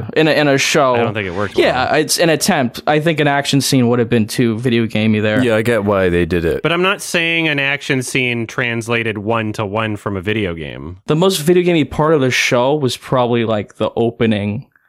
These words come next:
Speaker 2: like, car chase, like,
Speaker 1: What?
Speaker 2: you know, with his daughter there.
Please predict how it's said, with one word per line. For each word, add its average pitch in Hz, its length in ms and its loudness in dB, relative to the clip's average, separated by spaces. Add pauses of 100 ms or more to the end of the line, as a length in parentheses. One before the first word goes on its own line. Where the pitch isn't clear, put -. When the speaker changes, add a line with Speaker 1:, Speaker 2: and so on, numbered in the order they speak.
(260)
Speaker 2:
like, 104 260 -2
car 110 560 0 (260)
chase, - 520 -2
like, 104 140 0
Speaker 1:
What? 427 320 0 (260)
Speaker 2:
you 113 100 2
know, 95 100 2
with 117 180 0
his 131 180 2
daughter 123 320 2
there. 107 440 0